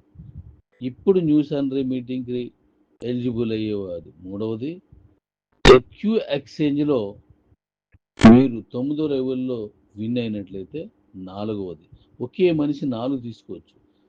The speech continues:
ఒకే మనిషి ఒకటి తీసుకోవచ్చు, రెండు, మూడు, నాలుగు, వాళ్ళ సె-, కెపాసిటీని బట్టి నాలుగు తీసుకోవచ్చు. కండిషన్ ఒకటే,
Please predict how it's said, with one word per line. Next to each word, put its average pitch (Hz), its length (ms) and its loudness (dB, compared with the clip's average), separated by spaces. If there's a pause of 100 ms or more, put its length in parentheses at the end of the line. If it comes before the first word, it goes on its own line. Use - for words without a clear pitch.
(220)
ఒకే 170 260 -2
మనిషి 143 340 -4
ఒకటి 117 280 -6
తీసుకోవచ్చు, 120 480 -6
రెండు, 127 320 -4
మూడు, 127 340 -2
నాలుగు, 113 440 -8 (480)
వాళ్ళ 113 300 -4
సె-, 123 340 -10 (540)
కెపాసిటీని 156 720 -4
బట్టి 127 240 -4
నాలుగు 117 340 -10
తీసుకోవచ్చు. 98 600 -20 (1200)
కండిషన్ 110 420 -2
ఒకటే, 139 380 -12